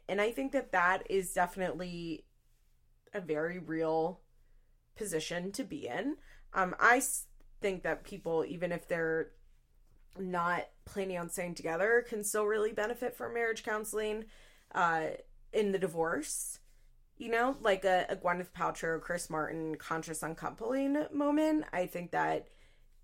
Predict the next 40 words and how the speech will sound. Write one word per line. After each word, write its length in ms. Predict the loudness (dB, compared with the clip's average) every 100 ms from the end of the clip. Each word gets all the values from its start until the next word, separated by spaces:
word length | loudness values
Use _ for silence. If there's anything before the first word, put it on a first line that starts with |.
| -20 -20 -20 _ -4
being 280 | 0 2
in 120 | 2 0
therapy 520 | 0 0 -2 -6 -8
through 300 | -6 -6 -4
divorce 580 | -6 -2 -2 -2 -4 -8
can 180 | -8
be 180 | -6 -6
really 480 | -4 -2 0 0 -2
healthy 540 | -4 -2 -2 -2 -2
and 160 | -2 -4
great 400 | -4 -2 -4 -6
for 140 | -8
the 80 | -8
family. 680 | -8 -6 -6 -4 -2 -2 -4 -8 -20 _ -8
I 100 | -6
was 120 | -4
talking 240 | -2 0
about 200 | 0 0
this 220 | -2 -6
with 200 | -6 -6 -6
someone 400 | -6 -4 -4 -4
recently 460 | -6 -8 -6 -6
who's 180 | -6 -8
been 160 | -8 -6
in 80 | -4
marriage 260 | -4 -6
counseling 360 | -8 -10 -10 -10
for 120 | -10
quite 240 | -6 0 2
a 60 |
while 440 | 4 6 6 6 4
and 140 | 2
is, 340 | 0 -4 -10 -12 -20 -20 -20 -20 -8 0
you 120 | 6
know, 80 | 8
not 240 | 8 6
totally 380 | 4 2 4 2
sure, 340 | 2 2 4
like, 220 | 4 2 0
what 520 | -6 -2 -2 -2